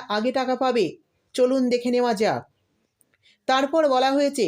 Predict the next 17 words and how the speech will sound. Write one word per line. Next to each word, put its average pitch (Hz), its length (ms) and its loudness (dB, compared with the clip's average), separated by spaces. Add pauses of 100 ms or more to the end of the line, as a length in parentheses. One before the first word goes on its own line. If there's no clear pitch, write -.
(300)
ফেব্রুয়ারি 277 460 0
মাসে 277 260 -2
পেমেন্ট 254 360 -2
স্ট্যাটাসে 262 480 -2 (200)
ইতিমধ্যেই 269 600 0
অনেক 240 260 0
জেলার 262 340 -2 (380)
নতুন 269 340 0
ও 302 80 2
পুরনো 269 320 0
মা 247 200 0
বোনেদের 262 320 0
স্ট্যাটাসের 247 480 -2
ঘরে 254 280 0 (520)
"পেমেন্ট 262 320 2
under 262 280 0
প্রসেস" 240 340 -2